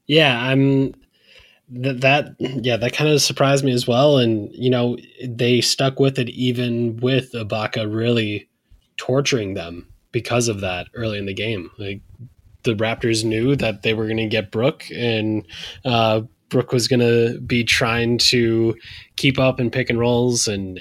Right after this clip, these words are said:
you know, it was gonna be a struggle. <laughs> And, you know, I just thought, uh, really, really kind of impressive stuff that he was able to play that long and, and find a way to stay on the floor. And he's, he's continued to find a way to be more than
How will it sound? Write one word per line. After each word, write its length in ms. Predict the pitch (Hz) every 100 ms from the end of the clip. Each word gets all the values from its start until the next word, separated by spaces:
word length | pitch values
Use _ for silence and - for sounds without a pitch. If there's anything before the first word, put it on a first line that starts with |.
| -
you 260 | - - 110
know, 160 | 113
it 120 | 107
was 140 | 117 113
gonna 140 | 117
be 140 | 117 123
a 40 |
struggle. 460 | - 135 170 107 - _
<laughs> 280 | - - -
And, 460 | 135 120 110 110 110
you 120 | 117
know, 80 | 113
I 100 | 107
just 180 | 107 -
thought, 280 | 113 104 98 - - - -
uh, 320 | 101 98 92 -
really, 560 | 120 131 123 110 104 - _ _ - _ _
really 480 | 117 139 135 113 -
kind 140 | - 139
of 60 |
impressive 400 | 147 139 143 -
stuff 260 | - 147 160
that 100 | 101
he 60 | 104
was 200 | 113 110
able 180 | 104 101
to 80 |
play 140 | - 107
that 160 | 107
long 300 | 98 104 104
and, 200 | 98 95 - - - -
and 140 | - 110
find 160 | 110
a 20 | 107
way 120 | 104
to 60 |
stay 180 | 104 113
on 80 | 107
the 40 |
floor. 400 | 104 110 110 110
And 220 | 104 98 95
he's, 440 | - 110 101 - - - -
he's 260 | - 127 -
continued 600 | - 131 135 135 131 120
to 80 |
find 340 | 113 123 120 117
a 60 |
way 220 | 113 113 117
to 120 | 113
be 280 | 110 113 117
more 400 | 120 113 120 123
than 480 | 113 110 107 104